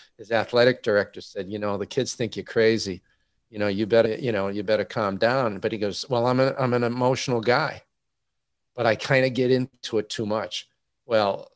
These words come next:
you know, and so what Adam worked with him and, and, and talked with him about and says, "You know, instead of, when you start feeling that emotion come up." instead of going right to the boards and attack,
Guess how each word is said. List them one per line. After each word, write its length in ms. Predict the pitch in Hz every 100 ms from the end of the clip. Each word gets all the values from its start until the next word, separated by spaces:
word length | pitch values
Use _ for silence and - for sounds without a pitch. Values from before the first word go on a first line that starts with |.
| _ _ _
you 140 | 147
know, 300 | 117 110 110
and 240 | 131 117 113
so 320 | - 113 104
what 120 | 101
Adam 380 | 107 131 190 170
worked 300 | 117 98 -
with 160 | 101
him 260 | 98 101 98
and, 320 | 117 110 110
and, 240 | 120 110 107
and 240 | 110 101
talked 320 | - 110 104
with 160 | 113 95
him 160 | 143
about 300 | 165 123 104
and 80 | 104
says, 360 | - 120 110 - - _ _ _
"You 140 | - 131
know, 140 | 123
instead 500 | - 139 117 - 139
of, 160 | 165 135
when 160 | 131 120
you 140 | 135
start 360 | 143 - 156 147
feeling 320 | - 151 143
that 160 | 131
emotion 560 | 120 120 120 131 - 135
come 280 | 117 117 104
up." 380 | 139 170 98 - _ _ _ _
instead 360 | 139 - 165 147
of 80 | 127
going 320 | 135 127 110
right 320 | 104 131 143
to 100 | 147
the 120 | 139
boards 600 | 131 147 123 98 - - - _ _
and 100 | -
attack, 600 | 107 98 - 139 131 98